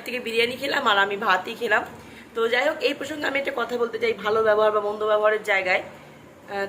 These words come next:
তো যেটা বলছিলাম, ও বলছিল যে আমি বলি ওর ভালো ব্যবহার, অবশ্যই ওর ভালো ব্যবহার। আর সব থেকে বড় কথা, ওর যে ব্যবহারটা, সেটা না সবাই বোঝার যোগ্য নয়। এটাই মেইন বলতে চাইছিলাম।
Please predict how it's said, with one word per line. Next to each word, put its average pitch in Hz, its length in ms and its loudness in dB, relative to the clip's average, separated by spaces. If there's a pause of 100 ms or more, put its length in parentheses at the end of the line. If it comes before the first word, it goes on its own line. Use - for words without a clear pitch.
তো 214 200 2
যেটা 254 220 0
বলছিলাম, 247 460 0
ও 269 140 4
বলছিল 262 440 -2
যে 240 360 2
আমি 220 280 -2
বলি 240 400 -2
ওর 220 100 -2
ভালো 208 240 0
ব্যবহার, 208 240 4
অবশ্যই 294 460 0
ওর 311 120 0
ভালো 214 220 2
ব্যবহার। 185 340 2 (460)
আর 214 240 0
সব 240 80 -10 (100)
থেকে 233 140 -6
বড় 294 160 2
কথা, 240 300 0
ওর 269 160 0
যে 285 100 -8
ব্যবহারটা, 254 460 0
সেটা 277 160 -4
না 294 140 -2
সবাই 226 300 0
বোঝার 220 420 -4
যোগ্য 220 320 -4
নয়। 180 220 -2
এটাই - 600 -10
মেইন 247 320 -8
বলতে 220 200 -4
চাইছিলাম। 240 460 -2